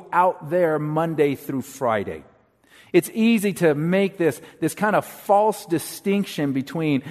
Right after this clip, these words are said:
what is sacred and what is secular. And when we deem something secular, we, we think of it as,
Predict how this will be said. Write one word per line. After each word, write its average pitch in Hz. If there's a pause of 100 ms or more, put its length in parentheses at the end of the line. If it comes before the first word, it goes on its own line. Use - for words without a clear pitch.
(180)
what 160
is 147
sacred 190
and 170
what 170
is 160
secular. 123 (840)
And 196
when 196
we 185
deem 220
something 208
secular, 170
we, 165
we 160
think 214
of 180
it 165
as, 147